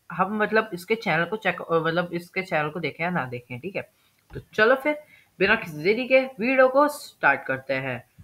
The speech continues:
आप, ये मैं आपको laptop पे करके दिखा रहा हूँ, आप चाहो तो ये फ़ोन पे भी कर सकते हो। phone पे ही ज़्यादा आसान है।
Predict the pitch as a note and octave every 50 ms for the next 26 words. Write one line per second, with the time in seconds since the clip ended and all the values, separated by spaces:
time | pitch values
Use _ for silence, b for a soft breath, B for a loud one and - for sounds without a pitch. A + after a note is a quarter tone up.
0 | - _ _ D#3 F#3 A#3+ - - - - _ - G#3 A#3 C4+ C#4 B3+ C4+ C4 B3+
1 | C4 - C4 A#3+ F#3 D3 C#3+ - - - G3+ G3 - - A3 - - F#3 E3+ F3
2 | F#3+ F3+ F3 F3 - F3+ F3+ G3 G3 G3 F#3+ F#3+ G3 F#3+ F#3+ G3 A#3 A3+ - -
3 | A3+ G3+ G3 G3 - G#3 G#3 A3+ A3+ - - D#3+ D#3 D3+ - - D#3+ D#3+ D#3+ A3+
4 | A#3 - D3 B2+ - - C3 - _ - C#3 C3+ C3+ B2 A#2+ - - _ _ _
5 | _ _ _ _ _ - A#3 B3 B3 A#3+ - C#4 C#4+ C#4+ B3 F3 E3 C#3 B2+ A#2
6 | C3+ C#3+ - - C#3 C#3 C3+ C3+ C#3 C3+ B2 A#2+ -